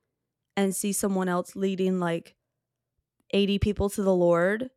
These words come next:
and then you just, you just wanna quit. "I'm never gonna go soul winning again because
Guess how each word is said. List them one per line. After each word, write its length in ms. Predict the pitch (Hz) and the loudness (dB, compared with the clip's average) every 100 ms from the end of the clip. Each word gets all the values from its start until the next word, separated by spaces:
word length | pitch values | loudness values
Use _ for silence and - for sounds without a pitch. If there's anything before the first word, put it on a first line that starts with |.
| _ _ _ _ _ _ _ 208 | _ _ _ _ _ _ _ -2
and 100 | 202 | 0
then 140 | 196 | 2
you 200 | 196 202 | 0 0
just, 300 | 190 196 - | 0 -2 -4
you 100 | 196 | -4
just 200 | 185 - | -2 -2
wanna 180 | 175 165 | -4 -4
quit. 240 | - - - | -6 -6 -4
"I'm 120 | 180 | -2
never 220 | 175 180 | -2 -2
gonna 160 | 180 175 | -4 -2
go 80 | 175 | -4
soul 240 | - 165 | -4 -6
winning 220 | 165 165 | -6 -6
again 240 | 165 165 165 | -8 -8 -8
because 480 | 165 - 165 170 | -8 -6 -6 -6